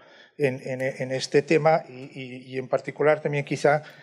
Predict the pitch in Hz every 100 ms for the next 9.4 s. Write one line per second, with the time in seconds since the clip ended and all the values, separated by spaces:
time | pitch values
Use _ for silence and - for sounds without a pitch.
0 | - - 165 156 156 143 165 151 135 135
1 | 143 143 131 120 135 135 - 127 117 127
2 | 147 156 127 117 131 120 110 107 - 113
3 | 135 190 196 180 160 160 160 156 175 165
4 | 165 - - - - - 135 - 170 143
5 | 147 _ _ _ _ _ _ _ - -
6 | 143 156 - 214 214 156 147 - 147 147
7 | 151 143 - 143 165 185 185 175 156 -
8 | 151 143 143 135 139 139 135 135 - 143
9 | 139 147 139 131